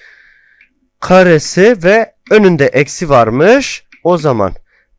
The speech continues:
eksi yirmi beş edecek cevap. Eksi beşin karesi artı yirmi beş ve önünde ayrı bir eksi var. Onu da yazıyoruz arkadaşlar. Cevabımız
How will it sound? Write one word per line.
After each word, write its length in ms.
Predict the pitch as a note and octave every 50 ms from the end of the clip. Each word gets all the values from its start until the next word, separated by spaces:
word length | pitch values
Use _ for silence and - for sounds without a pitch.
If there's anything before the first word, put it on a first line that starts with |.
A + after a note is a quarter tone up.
| _ _ -
eksi 800 | C#3 D3 C3+ - - - - D#3+ D#3+ E3+ F#3+ G3+ G3+ G#3 G#3 - - _ -
yirmi 560 | C3 A#2+ B2+ D3+ E3 D3 D3 C#3 B2+ A#2+ B2
beş 240 | D3 F3 F3+ - -
edecek 400 | C#3+ A#2+ B2 A#2+ A#2 A#2+ A2+ -
cevap. 220 | - A#2+ A2 -
Eksi 280 | C3 C3 - - E3+ C#3+
beşin 280 | D3 C#3 - - D#3+
karesi 480 | D3 _ - D#3+ D3+ C3+ A#2+ - - - - -
artı 320 | A2+ A#2+ A#2 - - F3
yirmi 220 | F#3 F#3 G3 G3+
beş 240 | A3 B3 A#3+ - -
ve 80 | B2+ - -
önünde 420 | C3+ C#3 C3+ C3+ C3 B2 A#2 - - _
ayrı 380 | - A#2 A#2+ A#2+ B2+ C#3+ F#3 F#3
bir 100 | G#3 F#3
eksi 340 | D#3 C3+ - - - B2+ A2
var. 120 | G#2 G2+
Onu 280 | - D2 A2 B2 B2+ B2
da 80 | B2
yazıyoruz 500 | A2+ A2 B2 C#3+ C#3+ C3+ C#3+ C3 A#2+ A2+
arkadaşlar. 580 | B2 A#2 A#2 - B2+ B2+ C#3 D#3 - - G#3+ D#3+
Cevabımız 680 | - C#3 B2+ A#2+ A#2 A2 A2 G#2+ G#2 G2 - - -